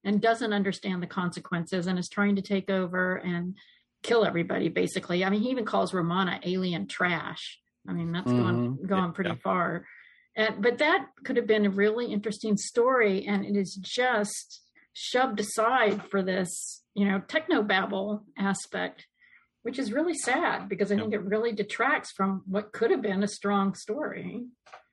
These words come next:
Speaker 3: Yeah, the thing is, you don't have to explain how the machine works. It's a machine on an alien planet. I don't, I don't, I don't need a long explanation of how the f-, technology that does whatever they want it to do in the story works. You know, they, I don't,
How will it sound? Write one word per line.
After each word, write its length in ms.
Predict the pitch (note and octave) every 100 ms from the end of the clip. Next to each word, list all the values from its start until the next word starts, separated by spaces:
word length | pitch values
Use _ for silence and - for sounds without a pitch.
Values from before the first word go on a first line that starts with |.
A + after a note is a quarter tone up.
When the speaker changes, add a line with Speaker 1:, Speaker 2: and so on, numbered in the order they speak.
| _ _ _
Speaker 3:
Yeah, 180 | F3+ C3+
the 160 | E3 F#3
thing 160 | A3
is, 140 | G3+ E3+
you 60 |
don't 180 | F3 E3
have 100 | F3
to 80 | E3
explain 380 | - - D3 C#3
how 100 | B2+
the 80 |
machine 380 | A#2+ - C3 C3
works. 320 | F2 - -
It's 140 | - C3
a 40 |
machine 260 | C3+ - D#3+
on 140 | D3+
an 80 | C3+
alien 280 | C3 B2 F#2+
planet. 340 | - A#2 D2+ F2+
I 60 |
don't, 300 | C3 C#3 C#3 - - -
I 80 | B2+
don't, 260 | C3+ C3 - _ _ _ _
I 40 | B2
don't 140 | C3+
need 140 | C3+ B2+
a 60 |
long 260 | A2+ A#2+ B2+
explanation 600 | A#2+ - A#2 A2+ A#2+ A2
of 140 | G2 -
how 180 | G#2+
the 80 | G#2
f-, 120 | - _ _
technology 560 | D3 C3 A#2+ B2+ A2 G#2+
that 100 | G2
does 240 | A2+ G2
whatever 240 | A2 A2+ A2
they 60 |
want 160 | G#2 A2+
it 60 | G#2+
to 40 |
do 140 | A#2
in 80 | A2
the 60 | A#2
story 360 | B2+ A#2+ A2 G#2 - -
works. 480 | G3+ C3 - - -
You 120 | D3
know, 80 | D3+
they, 160 | E3
I 40 | E3
don't, 220 | F#3 C3